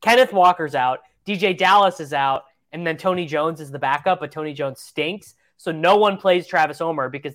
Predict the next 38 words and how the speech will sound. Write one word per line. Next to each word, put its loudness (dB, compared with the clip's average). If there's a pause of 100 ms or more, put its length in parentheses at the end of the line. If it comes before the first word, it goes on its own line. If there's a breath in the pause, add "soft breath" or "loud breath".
(100)
he -12
didn't -6
play -4
last -4
week, -12
and -10
there's -14 (180)
and, -10
and -12
also -8
he's -14
not -8
very -10
good. -8 (240 soft breath)
But -4
then 2
Homer 2
ends -4
up -2
basically -6
just -12
playing -6 (260)
Kenneth -4
Walker's -2
role, -8 (160)
um, -6 (240)
and, -4
and -10
being -12 (320)
and, -2
and 0 (380 soft breath)
also 6
because -2
it's -6
all 4
afternoon -2
games, -6 (400)
the -4